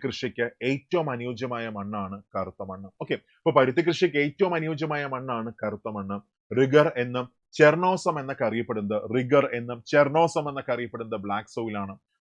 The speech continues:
മോയ്സ്ചർ റീറ്റെയിനിങ് കപ്പാസിറ്റി, മോയ്സ്ചർ റീറ്റെയിനിങ് കപ്പാസിറ്റി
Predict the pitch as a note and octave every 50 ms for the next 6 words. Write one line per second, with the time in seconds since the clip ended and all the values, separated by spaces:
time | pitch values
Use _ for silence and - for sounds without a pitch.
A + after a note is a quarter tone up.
0 | - A#2 A#2+ B2 B2+ C3+ B2+ - - - C3+ B2 A#2 A#2+ A#2+ G#2+ - B2+ B2 A#2+
1 | A#2+ A#2+ A2+ - B2 - - C3 C3 C3 A#2+ - A2+ G2 A2+ A2 G#2+ _ _ _
2 | _ - B2+ C#3 D3+ E3 F3+ F3+ - - F3+ F3 E3 D#3+ D3+ D3 - D#3 D3+ D3+
3 | C3+ C#3+ C3+ - C#3+ C#3 C3+ A2 C3 B2 A2 C3+